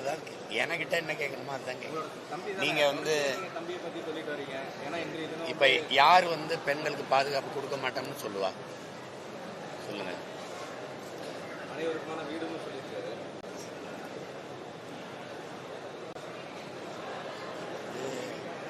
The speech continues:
Speaker 1: எல்லா கட்சியும் சொல்றதுதான். தி மு க, அ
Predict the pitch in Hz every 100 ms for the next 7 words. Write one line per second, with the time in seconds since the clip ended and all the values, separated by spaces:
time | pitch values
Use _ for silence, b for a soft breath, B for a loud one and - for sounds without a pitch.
0 | - - - - - - - - - -
1 | 107 110 135 139 143 - 160 156 156 139
2 | 143 117 101 - - 127 123 123 131